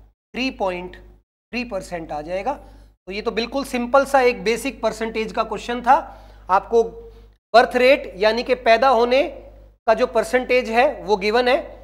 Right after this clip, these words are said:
और डेथ का परसेंटेज आपको गिवन है, दोनों का डिफरेंस होगा ग्रोथ रेट और फिर ग्रोथ रेट कितना परसेंट है ये आपको निकालना था।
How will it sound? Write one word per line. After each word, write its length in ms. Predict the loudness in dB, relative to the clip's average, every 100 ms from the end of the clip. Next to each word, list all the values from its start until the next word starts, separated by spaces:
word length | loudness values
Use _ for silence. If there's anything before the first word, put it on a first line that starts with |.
| -20 -20 _ 2
और 520 | 4 4 2 -10 -18 -2
डेथ 300 | 2 2 2
का 140 | 0
परसेंटेज 580 | 2 -2 -2 -2 -2 2
आपको 280 | 2 2 -4
गिवन 280 | 0 0 0
है, 440 | 0 -4 -20 -20 -4
दोनों 400 | 4 4 4 0
का 120 | 0
डिफरेंस 500 | -2 -2 0 0 0
होगा 220 | 4 4
ग्रोथ 340 | 4 4 4 4
रेट 320 | 2 2 -4 -18 -4
और 80 | -2
फिर 180 | -2 -8
ग्रोथ 400 | 2 4 4 4
रेट 440 | 4 4 0 -16 -20 -14
कितना 300 | -12 2 2
परसेंट 480 | 4 -2 -2 -4 -2
है 440 | 0 0 -2 -18 -16
ये 160 | 0 2
आपको 280 | 2 0
निकालना 420 | -8 -2 0 0 0
था। 160 | -2